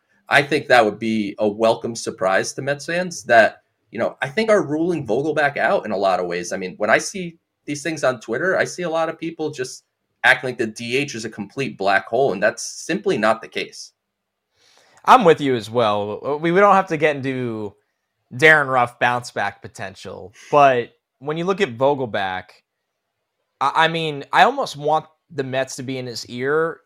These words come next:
Speaker 2: and be like, "Hey, man, this lineup is good enough at getting on base and patient enough that you don't need to be the most patient hitter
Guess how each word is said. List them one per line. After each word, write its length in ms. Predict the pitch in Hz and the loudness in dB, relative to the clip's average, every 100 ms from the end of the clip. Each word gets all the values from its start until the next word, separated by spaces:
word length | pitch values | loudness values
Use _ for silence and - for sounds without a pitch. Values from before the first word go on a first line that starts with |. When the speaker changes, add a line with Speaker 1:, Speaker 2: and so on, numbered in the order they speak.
| _ | _
Speaker 2:
and 140 | 123 123 | -12 -4
be 60 | |
like, 140 | 135 113 | -4 -4
"Hey, 160 | 139 | -4
man, 380 | 131 107 104 101 _ _ _ _ _ _ | -6 -6 -10 -14 _ _ _ _ _ _
this 240 | 143 170 | -6 -4
lineup 420 | 165 165 170 160 | 0 0 0 -2
is 360 | 143 123 110 - _ _ | -4 -6 -10 -18 _ _
good 240 | 135 156 | -2 -2
enough 360 | 143 120 131 139 | -2 -2 -2 -4
at 160 | 101 | -8
getting 300 | 120 117 127 | -8 -8 -6
on 180 | 117 110 | -6 -8
base 480 | 104 107 117 - - | -10 -10 -10 -12 -14
and 180 | 113 107 | -16 -18
patient 420 | - 113 113 139 | -10 -10 -8 -10
enough 440 | 135 139 147 156 - | -6 -2 -2 -4 -10
that 180 | 127 123 | -12 -8
you 140 | 151 | -4
don't 280 | 170 185 131 | -2 -2 -4
need 260 | 131 135 | -12 -12
to 100 | 131 | -10
be 440 | 123 131 120 113 98 | -10 -8 -8 -10 -12
the 60 | 123 | -6
most 260 | 120 - | -6 -6
patient 380 | - 120 - 117 | -12 -10 -10 -14
hitter 440 | 113 110 101 95 | -10 -8 -8 -10